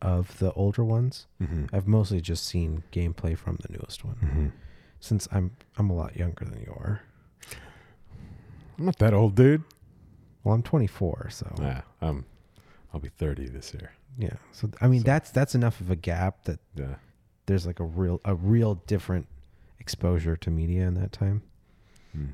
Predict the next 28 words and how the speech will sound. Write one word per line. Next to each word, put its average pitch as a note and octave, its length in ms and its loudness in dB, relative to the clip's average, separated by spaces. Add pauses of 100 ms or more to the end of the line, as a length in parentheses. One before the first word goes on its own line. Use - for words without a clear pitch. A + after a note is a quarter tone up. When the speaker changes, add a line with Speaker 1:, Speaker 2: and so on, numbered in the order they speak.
(120)
Speaker 1:
Most E3 240 6
of A#2 60 -2
my G2 100 2
friends D#2+ 320 -2
are, D#2 60 -2
like, D#2+ 180 -4
twenty, D#2+ 500 -6
twenty-seven, E2 480 -4
twenty-eight. E2+ 300 -4
Speaker 2:
Yeah, D2 80 0
yeah. C2 260 -12
Speaker 1:
Yeah. - 100 -8 (560)
So A2 320 4 (1400)
from C#3+ 260 6
the B2+ 80 4
newest B2+ 380 4
one, G#2 240 2
there G#2 120 4
are G2 60 2
two - 220 4
mechanics A2 720 0
that F#2 260 -4
make G2 400 2
it - 140 -10
so F#2+ 140 -2
that F2 220 -2
I F#2+ 100 -4
can't, - 280 -8